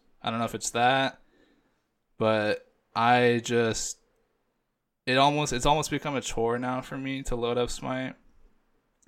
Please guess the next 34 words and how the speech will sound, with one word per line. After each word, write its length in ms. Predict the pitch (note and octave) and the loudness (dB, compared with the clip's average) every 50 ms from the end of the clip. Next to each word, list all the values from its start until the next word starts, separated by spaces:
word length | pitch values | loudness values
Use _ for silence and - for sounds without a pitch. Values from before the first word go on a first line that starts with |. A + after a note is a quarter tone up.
| _ _ | _ _
I 100 | A2+ A2 | -14 -14
don't 320 | A2 - A2+ A2 A#2 A#2 B2 | -10 -8 -6 -6 -6 -6 -6
want 220 | A#2+ A2+ A#2 A#2+ | -6 -6 -6 -6
it 60 | B2 - | -8 -8
to 80 | - B2 | -10 -6
be 140 | C3 C3+ | -4 -2
like 180 | C3+ C3+ C3+ - | -2 -2 -4 -4
that. 280 | - D#3 D#3 D#3 D#3 - _ _ _ _ _ _ _ _ _ _ _ _ _ _ _ _ _ _ _ _ _ _ _ | -6 -8 -6 -8 -8 -14 _ _ _ _ _ _ _ _ _ _ _ _ _ _ _ _ _ _ _ _ _ _ _
So 600 | - - A2+ G#2 G#2 G2+ G2+ G2 G2+ G2 G2 F2+ - - | -6 -2 0 2 2 2 2 2 0 -2 -4 -6 -8 -6
I 720 | G2+ G2 G2 G2 G2 G2 G2 G2 G2 G2 G2 G2 F#2+ F#2 - - _ _ _ _ _ _ _ _ _ _ - G#2+ - | -6 -4 -4 -4 -4 -4 -6 -6 -8 -8 -8 -8 -10 -10 -12 -14 _ _ _ _ _ _ _ _ _ _ -20 -20 -12
gonna 180 | - G#2 G#2+ G#2+ | -10 -10 -8 -8
be 80 | G#2+ G#2 | -10 -4
taking 320 | - A2+ A2 G#2 - G#2+ | -2 -2 -2 -2 -4 -10
a 40 | G#2 | -12
break 360 | G#2 - A2 A2 A2 A2 - | -8 -4 0 0 0 0 -2
from 200 | - - G2+ F#2+ | -4 -10 -12 -8
Smite, 640 | G#2 - - C3 B2 B2 B2+ B2 B2 B2 A#2+ A#2 - - _ _ _ _ _ _ _ _ _ _ _ _ _ _ | -6 -6 -4 0 0 2 2 2 0 -2 -4 -6 -8 -12 _ _ _ _ _ _ _ _ _ _ _ _ _ _
whether 340 | - A2+ A2+ A2+ A2 A2+ A2 A2 | -10 -4 -4 -2 -2 -2 0 0
that's, 840 | A2 A2 G#2+ - - - - - - - - - - - - - - _ _ _ _ _ _ _ _ _ _ _ _ _ _ _ _ _ _ _ _ _ _ _ _ _ _ _ | 0 0 0 -2 -4 -4 -4 -4 -4 -6 -6 -6 -8 -10 -12 -16 -20 _ _ _ _ _ _ _ _ _ _ _ _ _ _ _ _ _ _ _ _ _ _ _ _ _ _ _
like, 180 | G#2 G2+ - - | -10 -10 -8 -8
a 60 | G2 | -8
short 320 | - - D3+ E3 D#3+ D#3+ | -4 2 2 2 2 2
break, 320 | - D#3 D#3+ D#3 D#3 - - | 2 2 2 2 2 2 0
whether 160 | A2 A2 G#2 | -4 -4 -4
it's 100 | G2+ - | -4 -6
a 40 | G2+ | -4
long 280 | G#2+ A#2 B2+ C3+ C3+ B2+ | 0 0 0 0 0 -2
break, 300 | B2+ C3 B2+ B2+ - - | -2 -2 -2 -2 -4 -6
whether 220 | A2 G#2+ G#2 G#2 | -8 -8 -6 -6
I 100 | G2 G2+ G2+ | -6 -6 -4
don't 220 | - G#2 G2 G2+ | -6 -6 -6 -6
ever 160 | G#2 A2 A2 G#2 | -6 -8 -8 -8
come 160 | - G2+ G#2+ | -8 -8 -2
back. 340 | A2+ A#2 B2 A#2+ A#2 - | 2 4 4 4 2 0